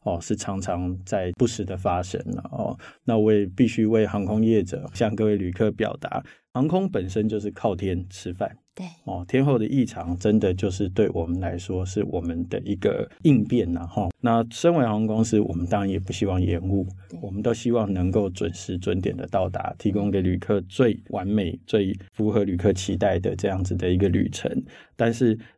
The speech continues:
Speaker 1: 这个航空的异常已经，气候的异常已经成为是这个近期哦，随时都必须要准备的一个课题。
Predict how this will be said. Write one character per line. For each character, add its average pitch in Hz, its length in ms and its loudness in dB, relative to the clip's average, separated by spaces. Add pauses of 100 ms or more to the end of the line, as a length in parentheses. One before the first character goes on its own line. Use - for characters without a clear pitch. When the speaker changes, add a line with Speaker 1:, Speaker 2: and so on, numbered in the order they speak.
(120)
Speaker 1:
这 120 120 4
个 107 200 2
航 113 200 -2
空 139 180 4
的 123 80 6
异 131 160 2
常 92 280 -6
已 95 100 -6
经， 107 280 0
气 143 260 2
候 123 140 2
的 98 80 -2
异 107 160 -2
常 95 280 -4
已 98 80 0
经 98 200 0
成 92 240 2
为 90 180 4
是 95 340 0
这 95 180 0
个 95 140 2
近 95 260 2
期 92 280 -4
哦， - 220 -4 (140)
随 101 180 2
时 95 180 -2
都 98 180 2
必 98 180 -2
须 98 180 0
要 98 140 2
准 95 260 -6
备 101 140 2
的 - 100 -4
一 107 100 0
个 - 140 -2
课 - 260 2
题。 - 320 -8